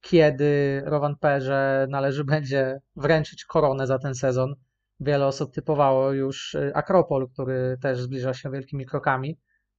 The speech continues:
No a tu okazało się, że Rovanpera nie jest robotem, wciąż jest tylko człowiekiem i ma jednak w sobie gdzieś błąd. Oczywiście to absolutnie nie zmienia nic w klasyfikacji, nie zmienia nic w tym, że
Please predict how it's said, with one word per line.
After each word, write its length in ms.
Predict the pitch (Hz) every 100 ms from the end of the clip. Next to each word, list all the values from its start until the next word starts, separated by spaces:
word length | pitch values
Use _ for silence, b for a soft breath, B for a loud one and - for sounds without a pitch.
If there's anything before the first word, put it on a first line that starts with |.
| _ -
No 180 | 202 -
a 140 | 208
tu 160 | 220 240
okazało 460 | 208 190 175 165
się, 360 | 160 180 180 185
że 360 | 160 165 160 151
Rovanpera 640 | 165 165 - 151 147 156
nie 220 | 165 160
jest 340 | 143 143 -
robotem, 640 | 151 147 147 139 147 156 160 _ _ _ _
wciąż 260 | - 175 156
jest 160 | 143 -
tylko 240 | 147 151
człowiekiem 520 | - 147 139 135 156
i 100 | 175
ma 320 | 190 190 170 147
jednak 380 | 151 143 139
w 60 | -
sobie 480 | - 135 139 135 - 147
gdzieś 220 | 135 135
błąd. 420 | 147 147 123 - _ _ _ _ -
Oczywiście 800 | 214 208 214 214 - 214 208 202
to 80 | 214
absolutnie 460 | 208 - 214 214 202
nie 120 | 202
zmienia 340 | 202 208 165
nic 200 | 151 151
w 60 | -
klasyfikacji, 840 | 156 - 156 - 143 143 147 165
nie 100 | 151
zmienia 280 | 143 151 147
nic 220 | 143 135
w 60 | -
tym, 220 | 143 139
że 360 | 123 135 131